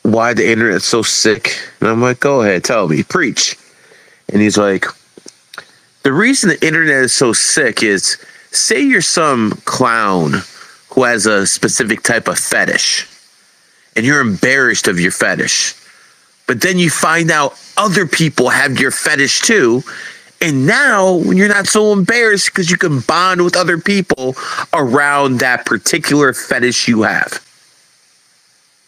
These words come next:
This is what the internet's done. It has allowed these freaks to organize. And because they organize and they start being in an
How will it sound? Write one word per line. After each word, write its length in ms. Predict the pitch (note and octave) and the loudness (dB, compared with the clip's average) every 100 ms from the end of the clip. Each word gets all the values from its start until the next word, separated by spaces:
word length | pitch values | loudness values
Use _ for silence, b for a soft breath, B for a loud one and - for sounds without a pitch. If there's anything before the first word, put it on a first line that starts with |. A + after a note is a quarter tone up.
| _ _ - | _ _ -4
This 220 | C4+ C4+ | -2 2
is 120 | C#4 | 2
what 220 | C#4 C4 | 2 2
the 180 | B3+ G#3+ | 0 -2
internet's 440 | A3+ A3+ G#3 F3+ E3+ | 0 2 2 2 0
done. 260 | A3+ G#3 | 0 2
It 100 | E3 | 2
has 160 | F#3 F#3 | 2 2
allowed 540 | F3+ E3+ F#3 G#3 G3+ | 2 2 2 0 2
these 520 | F3+ F3+ E3+ D#3+ - - - - B B B B B | 2 2 2 2 0 -6 -18 -20 B B B B B
freaks 1000 | - - F3 A#3 C4 D3 - - - - - _ b b b b | -6 0 2 4 2 0 -4 -2 -4 -6 -14 _ b b b b
to 180 | - F3 - | 0 0 2
organize. 1000 | G3+ G#3+ F#3+ D3+ A#2 C2+ - - - - _ b b b b b b | 2 2 2 2 2 0 -2 -2 -4 -8 _ b b b b b b
And 180 | E3 D#3+ | -2 0
because 320 | F#3 A3+ A#3 | 0 0 0
they 160 | A3+ A3 | 0 0
organize 760 | F3+ A3 A#3 G#3+ G3+ F#3 F3+ | 2 2 2 2 2 0 0
and 100 | F#3+ | 0
they 180 | F3+ F3+ | 0 0
start 480 | - - - G#3 F3 | 0 -2 0 0 0
being 220 | G#3 G3 | 0 0
in 80 | F#3 | 0
an 180 | D#3 | 2